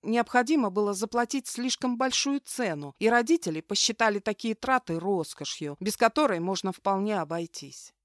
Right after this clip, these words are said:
Впоследствии я ещё не раз в течение жизни сталкивалась с невезением и со временем научилась на это не реагировать. Но вот теперь...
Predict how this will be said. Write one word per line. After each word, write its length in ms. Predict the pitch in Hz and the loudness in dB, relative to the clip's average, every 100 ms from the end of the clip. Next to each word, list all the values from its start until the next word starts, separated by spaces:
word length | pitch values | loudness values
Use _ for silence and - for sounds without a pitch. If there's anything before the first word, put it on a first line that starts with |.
| _ _ _ | _ _ _
Впоследствии 800 | - - 247 285 302 - - 185 | -4 0 2 2 0 -2 -8 -8
я 240 | 180 226 | -2 0
ещё 260 | 226 - 247 | 2 2 2
не 160 | 254 | 2
раз 240 | 285 226 - | 4 2 0
в 80 | - | -6
течение 480 | 196 220 214 214 | -6 -2 -2 -2
жизни 480 | 214 262 254 170 147 | -2 -2 -4 -4 -8
сталкивалась 720 | - - 254 233 240 240 240 | -10 4 4 4 2 2 0
с 140 | - - | 0 2
невезением 920 | 254 262 294 254 190 147 143 139 139 _ | 2 2 -2 -2 -4 -4 -12 -16 -20 _
и 40 | 202 | -2
со 200 | - 240 | 4 4
временем 480 | 269 269 196 175 | 6 2 2 -2
научилась 600 | 180 202 208 - 233 175 | -2 -2 0 0 -2 -2
на 200 | - 185 | -2 -2
это 160 | 185 190 | -2 -6
не 220 | 180 208 | -4 -2
реагировать. 840 | 214 226 202 156 139 131 _ - _ _ _ _ - | -2 -2 -4 -8 -12 -16 _ -20 _ _ _ _ -4
Но 140 | 208 | -2
вот 160 | 202 202 | -2 -4
теперь... 640 | - 196 - 233 247 160 | -6 -6 -6 -4 -2 -2